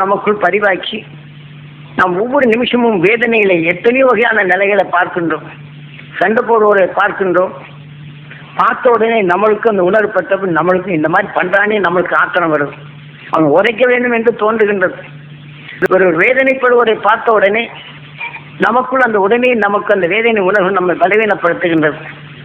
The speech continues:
இன்னொரு மனிதன் ரெண்டு பேர் இருக்கிறாங்க, இப்படியெல்லாம் தொலைஞ்சு போவானே, இவன் நாசமா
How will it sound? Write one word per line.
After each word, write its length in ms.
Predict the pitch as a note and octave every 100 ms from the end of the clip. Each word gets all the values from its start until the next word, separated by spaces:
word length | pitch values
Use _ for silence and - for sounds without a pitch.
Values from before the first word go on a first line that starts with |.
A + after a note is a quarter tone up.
| - - - - -
இன்னொரு 240 | A#3+ B3+ A3
மனிதன் 340 | A3+ B3+ A#3 G3+
ரெண்டு 160 | G#3 G#3+
பேர் 140 | A#3+
இருக்கிறாங்க, 400 | A3 A3 G#3 F#3 G3 - - - - - - - -
இப்படியெல்லாம் 480 | E3+ A3 A#3+ C4 B3
தொலைஞ்சு 280 | A3+ B3 A#3 A3+
போவானே, 380 | B3 A#3+ A#3+ A#3+ F3+
இவன் 180 | F3 G3
நாசமா 340 | G#3+ A3 A3+